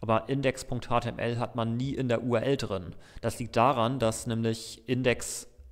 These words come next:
das steht ja für Inhaltsverzeichnis, immer für einen Ordner steht, in dem Fall für das Wurzelverzeichnis der Website. Und das bedeutet, dass die Website selbst, also ohne dass man dahinter eine Datei angibt,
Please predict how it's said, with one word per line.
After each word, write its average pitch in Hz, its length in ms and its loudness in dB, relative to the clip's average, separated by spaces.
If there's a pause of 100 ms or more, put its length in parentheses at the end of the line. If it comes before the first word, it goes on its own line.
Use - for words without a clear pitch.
(260)
das - 300 -8
steht 113 220 -2
ja 104 100 0
für - 180 -4
Inhaltsverzeichnis, 101 960 -2 (360)
immer 123 240 4
für - 160 -2
einen 113 140 -2
Ordner 113 420 0
steht, 101 300 -2
in 110 100 -6
dem 113 180 -2
Fall 110 220 -2
für - 180 -8
das 101 240 -4
Wurzelverzeichnis 107 1160 -4
der 95 380 -2
Website. - 580 -2 (1700)
Und 117 640 2 (440)
das 135 240 2
bedeutet, 120 500 4
dass - 360 -2 (840)
die 113 280 -2 (140)
Website 123 520 0
selbst, 123 600 2
also 110 240 0
ohne 127 220 0
dass 113 220 0
man 113 100 0
dahinter 113 300 0
eine 107 160 0
Datei 117 440 0
angibt, 107 640 -6